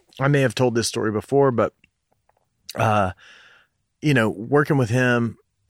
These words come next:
on, I think it was another Tenova gig without, without Scott Colthorpe,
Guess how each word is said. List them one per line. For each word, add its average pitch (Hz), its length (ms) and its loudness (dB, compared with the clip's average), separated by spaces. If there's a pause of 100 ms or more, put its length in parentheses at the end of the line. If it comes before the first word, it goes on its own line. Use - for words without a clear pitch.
on, 117 440 0
I 82 80 -10
think 143 180 -4
it 117 80 -2
was 117 240 0
another 117 280 0
Tenova 113 400 -2
gig 107 240 -2
without, 117 500 0
without 120 400 2
Scott - 260 -2
Colthorpe, 110 560 -2